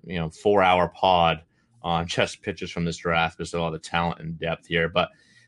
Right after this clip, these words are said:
let's get into some of, like, the mid-round names here. And we kind of just ranked our, our top ten, which was pretty similar, you know, and then getting these mid-round guys. I, Bryce Jarvis is one that you had him at ten.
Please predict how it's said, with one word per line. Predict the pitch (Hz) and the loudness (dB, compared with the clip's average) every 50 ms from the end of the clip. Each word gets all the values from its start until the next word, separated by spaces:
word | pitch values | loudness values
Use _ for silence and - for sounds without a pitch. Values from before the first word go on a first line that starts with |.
| _ | _
let's | - 147 - | -8 -4 0
get | - 190 151 | 2 2 2
into | 156 165 | 2 2
some | - - 151 151 | 4 4 4 4
of, | 147 | 4
like, | 135 123 117 107 - - | 4 4 4 2 2 0
the | 101 | 0
mid-round | 98 101 101 101 107 107 104 104 92 95 98 98 98 95 95 95 92 90 - | 0 2 4 4 4 4 2 2 2 2 2 4 4 2 2 2 0 0 0
names | - 92 95 95 95 95 87 - | 0 2 2 2 0 0 -2 -4
here. | - - 101 92 92 92 87 85 - _ _ _ _ _ _ _ | -4 -2 0 2 2 2 2 0 -4 _ _ _ _ _ _ _
And | - 92 | -6 -6
we | 92 98 | -4 -2
kind | - 139 139 | 0 0 0
of | 131 | 0
just | 117 - 104 | -2 -2 0
ranked | 104 113 110 104 90 - | 2 2 2 2 2 4
our, | 104 98 98 95 - | 4 4 4 4 2
our | 95 92 90 87 | 2 2 2 0
top | - - - 110 101 92 - - - | 0 2 4 4 4 4 2 -2 -16
ten, | - - - 101 92 92 92 92 | -14 -6 -2 0 0 0 0 -2
which | 90 85 - | -4 -6 -6
was | 90 82 - | -8 -8 -8
pretty | _ - - 95 92 90 | _ -8 -6 -4 -4 -4
similar, | 85 - - 92 90 90 90 90 90 90 90 85 - _ _ _ _ _ _ _ _ - | -6 -6 -6 -6 -4 -4 -2 -2 0 0 0 -2 -4 _ _ _ _ _ _ _ _ -8
you | 92 | -4
know, | 90 87 87 87 87 87 - | -2 0 0 0 0 -2 -4
and | - 95 95 | -4 -4 -2
then | 92 92 92 | -2 -2 0
getting | 92 110 113 120 113 | 2 2 2 2 2
these | 104 101 87 | 0 -2 0
mid-round | 95 95 92 90 90 87 | 0 0 2 2 2 2
guys. | 90 90 85 | 2 2 2
I, | 87 87 - - _ _ _ _ - - | 0 0 -2 -4 _ _ _ _ -6 0
Bryce | - 110 123 123 110 - | 2 4 4 4 2 2
Jarvis | - 98 95 98 98 98 82 | 2 4 4 6 4 2 2
is | 101 87 87 | 0 0 2
one | 98 98 92 92 | 2 4 4 2
that | 90 90 | 0 0
you | 92 104 | 2 2
had | 110 101 | 4 4
him | 98 95 | 4 2
at | 92 82 - | 0 -2 -4
ten. | - - - 92 87 85 85 | -8 -8 -6 -4 -4 -4 -4